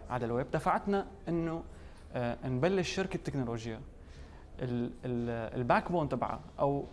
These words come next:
ال-، الهدف الأساسي تبعها هو الوصول لل-، للمستخدم العربي. الوصول للمستخدم العربي عن طريق تسويق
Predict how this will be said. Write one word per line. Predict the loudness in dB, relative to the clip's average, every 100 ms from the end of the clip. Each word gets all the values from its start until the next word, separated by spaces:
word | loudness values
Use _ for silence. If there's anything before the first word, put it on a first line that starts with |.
| -6
ال-، | -4 -2 -2 -2
الهدف | 0 0 0
الأساسي | -2 0 -2 -2
تبعها | -2 0 -2 -4 -4
هو | 0 2 2 -2 -6 -10
الوصول | -2 0 2 2 2
لل-، | 2 0
للمستخدم | -2 -2 -2 -4 -4
العربي. | -4 -8 -10 -12 -14 -14 -14 -14 -16 -16 -16 -16 -14 -14 -14 -14 -6
الوصول | -2 4 4
للمستخدم | 4 0 2
العربي | 4 4 2
عن | 2
طريق | 0 -2
تسويق | -6 0 2 2 0